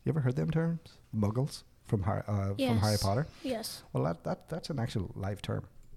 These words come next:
Speaker 1: We use that for people who are just so brainwashed by capitalism or materialism that they just can't move forward. They've no depth of thought.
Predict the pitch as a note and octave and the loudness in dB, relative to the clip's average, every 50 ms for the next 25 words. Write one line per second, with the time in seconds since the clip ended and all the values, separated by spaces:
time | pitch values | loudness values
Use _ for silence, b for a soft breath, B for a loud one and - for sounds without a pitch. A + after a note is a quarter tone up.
0 | - - - - - - - - - C3+ B2+ A2+ A#2 C3 D3+ D#3+ D3 - - - | -16 -16 -16 -18 -16 -16 -16 -14 -10 -4 -2 -2 0 0 -2 -2 -2 -2 -2 -2
1 | - - G2 - A2+ G#2+ - G#2 G2 G#2 G2 F#2+ G2 - G#2 - - - A2+ A2+ | -4 -4 -2 -2 -2 0 0 0 0 0 0 0 -2 -2 -2 -2 -2 0 2 2
2 | A#2 A2 A2 - - - - G#2+ A#2 B2 C#3 D3 D#3 F#3 G3 - - - - - | 2 2 0 -4 -6 -2 0 2 4 4 4 2 2 0 -2 -4 -4 -8 -6 -4
3 | G2 F#2+ F#2+ F2+ F#2 - - B B B B B B B B B B B B B | -2 -2 -2 -4 -6 -8 -12 B B B B B B B B B B B B B
4 | - - - - - - - - - - G2 G2 - G2+ G#2 G#2+ G#2+ A2+ G#2+ F#2+ | -20 -20 -20 -20 -20 -20 -20 -10 -4 -2 -2 -2 -2 -2 -2 0 0 2 0 0
5 | F2 F2 E2+ F2+ - - - A2+ A2 G#2+ - - G#2 A2 A#2+ B2+ C3+ C3+ D#3+ F3+ | 0 -2 -4 -8 -10 -10 -6 -2 -2 -2 -2 -2 -2 -2 -2 -2 -4 -4 -6 -8
6 | E3 - - B B B B B B - - - - - G#2 G#2 G#2 A2 G2 - | -10 -12 -16 B B B B B B -8 -8 -8 -6 -6 -6 -4 -4 -4 -6 -6
7 | - - G2+ G2 - - F#2 F#2+ F2+ - - A#2 A#2 A2+ G#2+ G#2+ - - B2+ A#2 | -6 -6 -6 -6 -4 -4 -6 -6 -6 -2 0 0 2 2 0 0 0 0 0 0
8 | A2 A2 F#2+ F2+ - - - E2+ - - A#2+ A#2 A2+ A2 - | 0 0 -2 -2 -2 -6 -10 -10 -6 -4 -2 -2 -2 -4 -6